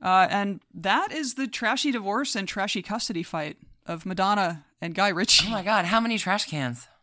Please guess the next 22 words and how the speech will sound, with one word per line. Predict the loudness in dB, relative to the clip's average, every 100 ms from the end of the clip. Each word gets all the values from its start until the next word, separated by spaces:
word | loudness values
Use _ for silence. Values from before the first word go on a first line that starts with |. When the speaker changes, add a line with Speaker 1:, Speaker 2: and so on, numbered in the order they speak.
| -2
Speaker 1:
Mm. | 0 -2 -8 _ _ _ _ _ _ _ _ _
Wow, | -2 0 0
it's | -2 -2
tricky. | -2 0 0
I | 0
think | -2 -2
the | -4 -6 _
divorce | -6 -2 -2 -2
and | -4
custody | -6 -8 -4 -4
separately, | -2 -2 -2 -2 -2
and | 0
I | -2
think | -4 -2
it, | -2 -4 _ _ _ _ _ -6
I |
think | -2 -2
it's | -2
worse | -2 -2 0
for | -2 -4
Madonna | -2 -2 -2
on | -2 -2 -6